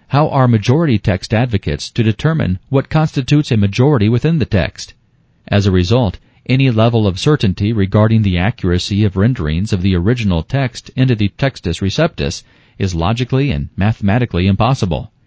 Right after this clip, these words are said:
Even worse is the inherent view that majority equals certainty of inspiration. So, even if the majority text were the only manuscript in the world,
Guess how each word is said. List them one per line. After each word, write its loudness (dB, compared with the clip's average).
Even 2
worse 2
is -2
the 2
inherent 0
view 2
that -2
majority 0
equals -2
certainty -2
of -2
inspiration. 0
So, -2
even 2
if 0
the 0
majority 2
text -4
were 2
the 0
only 2
manuscript 0
in 2
the 0
world, 2